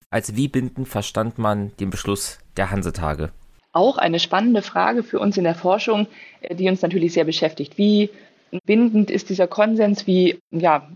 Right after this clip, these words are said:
Speaker 2: wie gut hält auch der Konsens, der gefunden wird zu verschiedenen Punkten? Das, ja, ist unterschiedlich. Es kommt ein bisschen auch auf das Thema an.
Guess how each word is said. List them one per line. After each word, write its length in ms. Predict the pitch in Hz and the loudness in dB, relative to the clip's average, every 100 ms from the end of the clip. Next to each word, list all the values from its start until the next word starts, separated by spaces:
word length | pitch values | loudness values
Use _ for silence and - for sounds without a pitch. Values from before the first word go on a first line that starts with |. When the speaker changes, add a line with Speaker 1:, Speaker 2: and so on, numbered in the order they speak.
| - | -8
Speaker 2:
wie 180 | 165 | -4
gut 260 | 170 185 190 | -2 -2 0
hält 340 | 180 202 269 - | 2 2 0 -2
auch 300 | 220 233 - | 0 0 -2
der 140 | 220 | -6
Konsens, 440 | 202 214 214 208 208 | 0 0 2 0 0
der 120 | 196 | 0
gefunden 460 | 196 233 254 262 | 0 -2 -2 0
wird 140 | 202 196 | 0 -2
zu 80 | 196 | -2
verschiedenen 440 | 202 208 196 190 | -2 0 2 2
Punkten? 520 | 190 190 190 - 185 185 - - - - _ _ _ - | 0 -2 -4 -2 -2 -2 -12 -16 -16 -20 _ _ _ -2
Das, 400 | 285 - - - _ | -2 -2 -14 -18 _
ja, 240 | 165 180 214 | 2 6 6
ist 140 | 208 | 4
unterschiedlich. 500 | - 226 220 196 185 | 0 0 2 2 0
Es 80 | 180 | 0
kommt 240 | 196 202 | 0 0
ein 80 | 196 | -4
bisschen 240 | 208 220 196 | -2 0 2
auch 160 | 190 | 2
auf 220 | - 190 | 2 0
das 180 | - 185 | 0 -8
Thema 420 | - 214 247 254 | -4 0 4 4
an. 220 | 254 302 | 2 0